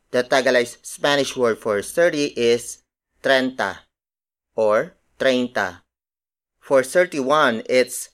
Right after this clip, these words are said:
treinta y uno. Treinta y uno. Treinta y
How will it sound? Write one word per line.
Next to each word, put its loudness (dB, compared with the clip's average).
treinta 0
y 0
uno. -2
Treinta 2
y 0
uno. -2
Treinta 2
y -4